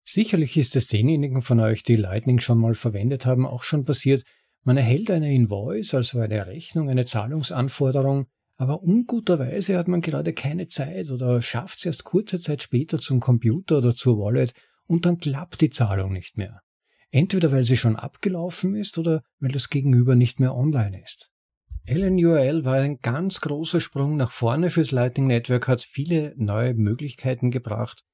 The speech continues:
aber das Problem ist halt, dass ein reiner Lightning Node selbst nicht genügt, sondern man muss sozusagen zusätzliche Schichten darauf aufsetzen, um diese Abwicklungen ermöglichen zu können. Es ist eine gute Möglichkeit beispielsweise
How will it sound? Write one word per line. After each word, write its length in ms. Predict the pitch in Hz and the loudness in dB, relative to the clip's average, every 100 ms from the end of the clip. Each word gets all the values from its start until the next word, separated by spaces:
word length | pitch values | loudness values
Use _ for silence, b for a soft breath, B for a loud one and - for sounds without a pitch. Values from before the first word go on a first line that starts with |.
| _ _ | _ _
aber 400 | - 120 139 135 b _ _ | -4 2 4 2 b _ _
das 180 | 131 120 | -4 -2
Problem 560 | - 123 123 127 196 | -2 -2 0 0 0
ist 180 | 220 127 | 0 0
halt, 220 | 117 107 | 0 0
dass 160 | 117 - | -2 0
ein 300 | 120 123 120 _ _ | 2 2 0 _ _
reiner 720 | 113 110 123 160 160 143 - | -2 0 0 -2 -2 -4 -6
Lightning 560 | 131 104 117 - 151 139 | -6 -6 -8 -4 -2 0
Node 300 | 120 127 - | 0 0 -2
selbst 320 | 123 120 - | -4 -4 -2
nicht 260 | 123 - | -2 -2
genügt, 320 | - 123 120 120 | 0 2 2 0
sondern 280 | - 120 | 0 2
man 80 | 120 | 2
muss 220 | 123 139 | 0 -2
sozusagen 540 | - 127 127 - 123 117 | -6 -8 -6 -4 -2 -2
zusätzliche 720 | - 131 143 139 - 123 123 | -2 -4 -2 -4 -4 -4 -4
Schichten 440 | - 123 120 - | -4 -6 -6 -4
darauf 260 | 117 107 - | -4 -4 -12
aufsetzen, 720 | 98 95 - 107 107 - 110 b b b _ | -16 -12 -6 -4 -2 0 -2 b b b _
um 300 | 123 131 131 | 4 4 2
diese 600 | - 117 117 120 113 120 | 0 0 0 0 -2 -2
Abwicklungen 840 | 101 - 117 - 110 107 104 104 101 _ _ | -8 -4 -4 -2 -2 0 0 -2 -4 _ _
ermöglichen 600 | 117 110 117 123 - 95 | 2 4 4 0 -4 -8
zu 160 | - | -10
können. 420 | - - 110 127 _ _ | -12 -16 -20 -20 _ _
Es 100 | 123 | -4
ist 100 | 208 | 0
eine 160 | 208 175 | 0 0
gute 320 | 175 226 196 | -2 -2 2
Möglichkeit 540 | 170 160 143 - 127 | 2 0 -2 -4 -4
beispielsweise 800 | - 120 - 107 113 98 - 101 | 0 -2 -2 -2 -2 -2 -2 -2